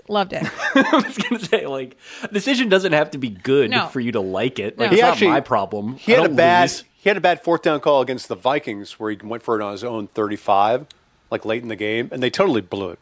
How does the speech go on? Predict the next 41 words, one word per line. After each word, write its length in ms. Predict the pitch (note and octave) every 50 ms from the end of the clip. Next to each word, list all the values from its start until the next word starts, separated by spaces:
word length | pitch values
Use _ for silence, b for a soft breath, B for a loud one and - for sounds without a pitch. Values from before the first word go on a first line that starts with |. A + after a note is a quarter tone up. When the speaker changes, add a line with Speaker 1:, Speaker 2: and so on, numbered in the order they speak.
| _ _
Speaker 3:
of 60 | -
Speaker 1:
Yeah. 140 | G#3 F#3 -
Speaker 3:
course. 280 | - - - - - _ b b b b b b b b b
And 160 | b D3 D3 D3
then 100 | D3 C#3+
the 80 | C3
Vikings 280 | C3 C#3 C3+ B2 A#2+ -
came 140 | - D#3 B2+
back 160 | B2 A#2+ -
and 80 | - -
took 180 | - B2+ - -
the 80 | A2+
lead. 340 | G#2+ A2 A#2+ A#2+ A#2 A2 G2 b b b b b b b b
But 120 | D3 D3+
that 120 | F3+ E3+ E3
was 140 | F3 C#3+ A#2+
the 80 | C#3+
game 180 | B2+ D3+ C#3+ C3
where 100 | C#3 D3
Jared, 460 | C3 - C3 B2+ B2 B2 B2 B2 C3 _ _ _
Jared 260 | - C#3 C3 A#2+ A2+
Goff 260 | G#2 B2 A2+ A2 - -
hit, 180 | B2 A#2 - _ _ _ _ _ _ _ _ _ _ -
uh, 280 | C#3 C3 B2+ A#2 A#2 A#2 A#2+ - _ _ _ _ _ _ _ -
Amon-Ra 340 | A2+ A#2+ A#2+ A#2+ B2 B2
Saint 260 | A#2+ - - B2+ A2+ G#2
Brown, 400 | D3+ F#3 G#3 D#3+ A2+ G#2 A2+ G#2+ _ _ _ _ _ _ _ _ _ _ _ -
uh, 140 | A2 A2 G2+
for 120 | - B2+ A2
the 60 | G#2+
game-winning 560 | - B2 A#2 A2+ A#2 A#2+ A#2+ A#2 A#2 A#2 A#2+ -
Speaker 1:
Yep. 320 | F3+ F3 F3 F#3 - - -
Speaker 3:
touchdown 380 | E3 D#3 - - D3+ B2+ A#2+ A#2+
at 80 | -
the 60 | A#2+
very 260 | G#2+ A#2+ A#2+ A#2 A#2+ B2
end. 140 | B2 A2+ - b b b b b
So 140 | b - E3+ F3
it 60 | D3+
Speaker 2:
Game 100 | C3 B2
Speaker 3:
didn't 180 | B2 - -